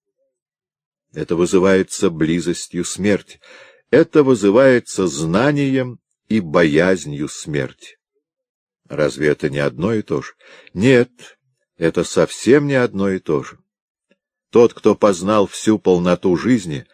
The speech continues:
тот не знает страха смерти. Страх перед смертью — лишь результат неосуществившейся жизни. Это выражение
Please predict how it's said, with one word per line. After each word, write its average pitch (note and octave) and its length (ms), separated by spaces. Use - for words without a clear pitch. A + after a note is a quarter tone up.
тот F#2+ 260
не E2+ 160
знает F#2 520
страха E2+ 580
смерти. - 600
Страх G#2+ 560
перед G2 240
смертью — G#2 680
лишь F#2 320
результат F2+ 800
неосуществившейся F2 1500
жизни. C#2+ 480
Это E2 280
выражение A2+ 840